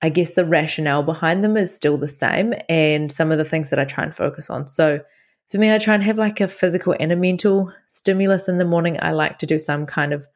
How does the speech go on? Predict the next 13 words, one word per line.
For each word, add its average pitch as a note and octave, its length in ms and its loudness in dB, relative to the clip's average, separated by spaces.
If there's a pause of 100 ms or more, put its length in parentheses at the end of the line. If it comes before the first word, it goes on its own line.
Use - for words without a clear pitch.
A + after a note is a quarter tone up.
(340)
movement F3 540 2
or D3+ 100 4
exercise, D#3 540 0
and D#3 120 -2
I D3+ 60 0
also D#3+ 300 -2
like E3 180 0
to - 80 -12
do D#3 100 0
some D3+ 260 -4
kind D#3 280 -2
of D3 220 -8 (600)
mental F3 720 2